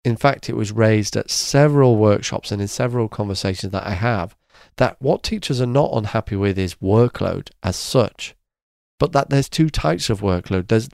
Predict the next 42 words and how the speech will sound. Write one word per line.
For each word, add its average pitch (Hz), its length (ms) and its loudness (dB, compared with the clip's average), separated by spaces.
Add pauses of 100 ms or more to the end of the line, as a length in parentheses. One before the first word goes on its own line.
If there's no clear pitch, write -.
workload 135 540 4
that 117 160 -2 (220)
teachers - 360 -6
feel 95 280 2
is 92 160 0
impactful, 165 680 -2 (520)
and 117 140 0
then 117 140 4
there's 110 180 4
workload 113 520 4
that 117 180 -4
teachers - 340 -4
feel 104 280 0
doesn't 104 460 4
impact 98 420 -6
the 101 100 -2
learning. 98 440 -2 (640)
Most 190 420 4
teachers 117 560 2 (280)
are 131 120 0
pretty 185 360 4
cool 139 600 4 (120)
with 123 460 4 (340)
workload 120 580 6 (120)
that 113 140 2
has 120 200 2
an 123 100 2
impact 123 460 -2
on 117 100 -2
what 120 180 2
they're 117 120 2
doing. 117 240 4
In 117 100 2
fact, - 440 -2
teachers 151 400 -4
are 123 40 -6
some 123 180 0
of 113 60 0
the 107 80 2
hardest 117 520 0
working 101 300 0
people 101 440 -4